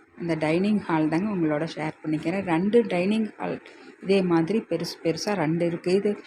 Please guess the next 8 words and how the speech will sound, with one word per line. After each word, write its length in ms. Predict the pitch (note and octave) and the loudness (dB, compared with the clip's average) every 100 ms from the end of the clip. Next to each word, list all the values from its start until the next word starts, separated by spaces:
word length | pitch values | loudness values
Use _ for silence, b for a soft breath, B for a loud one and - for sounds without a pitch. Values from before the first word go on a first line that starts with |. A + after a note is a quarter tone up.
| B B | B B
இது 180 | - G3 | -8 0
வந்து 240 | F#3 F#3+ G#3 | 2 2 4
நம்பர் 360 | E3 F3+ F3+ E3+ | 4 4 0 0
ஒன் 160 | E3+ G#3 - | 2 2 0
ஃபஸ்ட்டு 360 | - E3 - A3 | -4 -6 -4 -4
இருக்கிற 320 | F3+ D#3 D#3+ | -4 -6 -4
டைனிங் 440 | D#3+ D3+ D3+ D3+ | 0 2 2 0
ஹால். 240 | D3+ D#3 | -4 -6